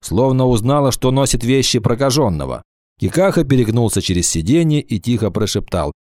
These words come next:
"Я подберу часы и приёмник носовым платком и отнесу их в багажник.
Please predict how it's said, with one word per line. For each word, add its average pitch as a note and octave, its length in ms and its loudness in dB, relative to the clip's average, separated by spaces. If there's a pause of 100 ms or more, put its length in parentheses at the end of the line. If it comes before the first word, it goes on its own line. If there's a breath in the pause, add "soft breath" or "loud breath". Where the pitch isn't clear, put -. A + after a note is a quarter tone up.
(140)
"Я G2+ 220 0
подберу G#2 400 0
часы A2+ 280 0
и A#2+ 180 -2
приёмник A2+ 520 0
носовым G#2+ 400 -2
платком C3 460 0 (200)
и F2 80 -2
отнесу G#2+ 440 0
их D3 140 2
в G2 60 -6
багажник. F#2 640 -2